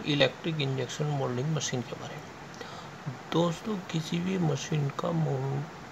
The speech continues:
चलाने के लिए दो तरीके का मूवमेंट चाहिए, लीनियर और राउंड मूवमेंट। राउंड मूवमेंट चार्जिंग के लिए चाहिए और लीनियर चाहिए मोल्ड क्लोजिंग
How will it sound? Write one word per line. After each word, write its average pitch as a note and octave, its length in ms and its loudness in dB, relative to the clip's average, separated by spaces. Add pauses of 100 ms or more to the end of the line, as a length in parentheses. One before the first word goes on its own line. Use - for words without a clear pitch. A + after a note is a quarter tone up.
(440)
चलाने C#3 340 4
के - 160 -8
लिए - 1200 -10
दो D#3+ 140 6
तरीके D3+ 340 0
का E3+ 160 2
मूवमेंट B2+ 460 2
चाहिए, - 1600 -8
लीनियर E3 380 4 (760)
और F#3 180 4 (1080)
राउंड C3+ 320 4 (140)
मूवमेंट। - 1040 -4
राउंड D#3 280 8
मूवमेंट F3+ 480 2 (280)
चार्जिंग C3 460 4
के D3 100 6
लिए D#3 180 4
चाहिए E3 420 0 (140)
और C#3 140 6
लीनियर D#3+ 400 6
चाहिए B2 380 2
मोल्ड D3+ 380 6
क्लोजिंग B2+ 520 2